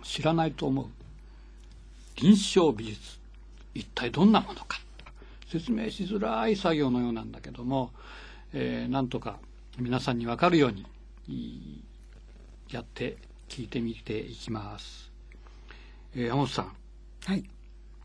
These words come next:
Speaker 1: 臨床美術。
Speaker 2: はい。
Speaker 1: えー、僕が生徒になります。
Speaker 2: はい。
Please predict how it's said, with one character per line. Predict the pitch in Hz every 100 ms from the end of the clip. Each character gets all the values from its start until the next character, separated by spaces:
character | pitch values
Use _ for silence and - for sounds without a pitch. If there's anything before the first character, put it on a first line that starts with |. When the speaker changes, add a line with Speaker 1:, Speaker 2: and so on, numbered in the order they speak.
| - - -
Speaker 1:
臨 | -
床 | 143 - 160
美 | 147
術。 | 110 - - - -
Speaker 2:
は | 196
い。 | - - - - - - - -
Speaker 1:
え | 135 131 131 123 123 120 117 117 117
ー、 |
僕 | 143 135
が | 202 196 180 170
生 | - 233
徒 | 202
に | 139
な | 104
り | 95
ま | -
す。 | - - - -
Speaker 2:
は |
い。 | 202